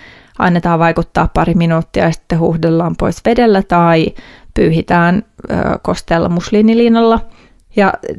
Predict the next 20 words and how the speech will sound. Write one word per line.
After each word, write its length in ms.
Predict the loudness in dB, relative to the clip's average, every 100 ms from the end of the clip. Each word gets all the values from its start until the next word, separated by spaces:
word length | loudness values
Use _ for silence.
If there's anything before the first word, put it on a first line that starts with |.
| -10 -2
tässä 340 | -2 0 2
niin 200 | 4 4
kun 300 | 4 4 4
jotenkin 340 | 4 2 2
C-vitamiinin 920 | 0 2 2 2 2 2 2 2 2 2
semmoset 380 | 2 0 -2 0
kaikki 320 | 0 0 -2
parhaimmat 560 | 0 0 0 -2 -2 -2
vaikutukset 640 | -2 -2 -4 -4 -2 -4 -4 -6
yhdistyy. 720 | -2 -2 -2 0 2 2 0
Mun 180 | -2 -2
iho 240 | -2 0 0
on 180 | 0
tosi 300 | 0 0 0
kirkas 560 | 0 0 0 -2 -4 -2
sen 220 | -4 -2
jälkeen, 720 | 0 2 0 0 2 2 0 -4 -16 -20 -20 -10 -4
ää, 320 | -2 0 -2 -4 -6
ja 100 | -8 -2
tasainen 720 | -2 0 0 2 2 0 -2